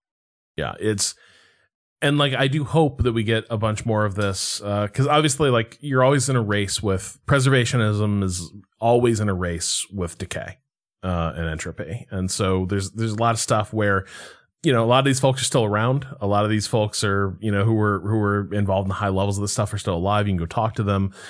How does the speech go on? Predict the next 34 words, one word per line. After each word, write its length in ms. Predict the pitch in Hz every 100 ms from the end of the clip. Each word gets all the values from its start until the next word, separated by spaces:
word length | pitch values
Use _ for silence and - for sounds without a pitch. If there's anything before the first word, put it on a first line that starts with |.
| - -
And 240 | 113 113
a 40 | 117
lot 180 | 113
of 40 | 107
them 60 |
still 200 | 104 101
have, 180 | 101 92
like, 200 | 92 90
material. 720 | 92 - 131 123 117 107 101 - - - - _
Uh, 380 | 107 101 101 101 - -
but 120 | 220
a 40 |
lot 160 | 196 220
of 80 | 147
early 300 | 147 165 165
game 240 | 147 156
stuff 340 | 147 170 151 160
isn't 360 | 202 170 101 - -
around, 480 | 98 85 73 82 101
or 200 | 92 95
the, 180 | 104 107
or 80 | 120
the 80 | 117
people 320 | 180 156 117
aren't 160 | 95
around. 460 | 98 92 90 87 87
Uh, 360 | - 101 101 98
and 100 | 110
this 140 | 117
is 80 | 127
an 60 | 120
incredible 420 | 110 117 104 95
way 160 | 90
to, 480 | 87 - 92 87 87